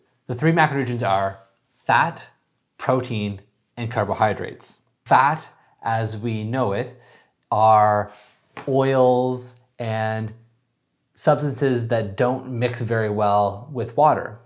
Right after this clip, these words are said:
They're excellent plant sources of oils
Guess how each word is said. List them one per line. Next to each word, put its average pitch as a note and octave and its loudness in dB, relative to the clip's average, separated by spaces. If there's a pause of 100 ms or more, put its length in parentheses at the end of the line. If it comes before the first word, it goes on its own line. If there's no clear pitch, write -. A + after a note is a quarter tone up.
They're G#2 -6
excellent G#2+ -10
plant D3 -6
sources C#3 -4 (220)
of B2 -4
oils C3 0